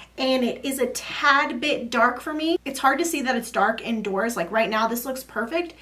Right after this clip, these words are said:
but when I go outside, I can see it's a little tad bit too peach and a little bit dark. Talking about shades, the shade range, I think they had forty-two shades, so a pretty good foundation range,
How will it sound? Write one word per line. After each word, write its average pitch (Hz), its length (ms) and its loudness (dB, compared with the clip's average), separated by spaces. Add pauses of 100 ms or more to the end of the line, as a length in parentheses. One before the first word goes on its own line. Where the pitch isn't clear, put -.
(280)
but 233 100 2
when 240 240 4
I 226 140 4
go 240 160 0
outside, 233 420 4
I 240 80 0
can 226 160 -6
see 196 140 -6
it's 190 100 -6
a - 60 -10
little 254 320 -8
tad 349 600 2
bit 320 240 -4
too 277 240 -4
peach 277 520 -4 (120)
and 233 280 -4
a 214 100 -8
little 269 540 0
bit 240 180 0
dark. - 320 -4 (240)
Talking 330 320 6
about 320 280 4 (180)
shades, 254 540 0
the 262 100 -4
shade 311 240 -2
range, 285 200 0
I 240 60 -2
think 349 200 -2
they 427 120 2
had 330 420 4 (300)
forty-two 302 840 -2
shades, 330 480 -4
so 247 380 2 (340)
a 262 180 0
pretty 349 500 2
good 285 500 4 (320)
foundation 247 800 0
range, 262 500 -2